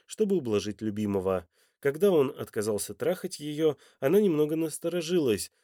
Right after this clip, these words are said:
но когда он выбрал её привычный наряд для похода к врачу, Валерия немного расслабилась.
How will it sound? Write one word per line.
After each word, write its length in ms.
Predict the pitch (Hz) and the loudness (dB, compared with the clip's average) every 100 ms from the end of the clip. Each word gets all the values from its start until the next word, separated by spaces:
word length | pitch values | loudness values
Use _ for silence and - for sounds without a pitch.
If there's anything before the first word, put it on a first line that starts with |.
| _ | _
но 160 | 180 202 | 2 2
когда 280 | 127 117 113 | 2 4 6
он 140 | 104 | 6
выбрал 460 | 107 113 107 107 - | 4 2 4 2 0
её 380 | 110 113 110 | -6 -2 0
привычный 580 | 104 110 104 104 - 104 | 0 -2 -4 -6 -4 -2
наряд 340 | 104 101 101 98 | 2 2 2 2
для 320 | 101 98 104 | 2 2 0
похода 460 | - 107 117 101 | -4 -4 -2 -2
к 80 | 95 | -2
врачу, 500 | 101 98 - 160 131 - - - | -6 -6 -4 -2 -2 -4 -20 -2
Валерия 440 | 135 208 233 202 | 0 2 2 2
немного 440 | 135 104 101 101 | 2 2 2 2
расслабилась. 720 | 104 - 113 98 95 92 - | 0 -2 -2 0 0 -4 -6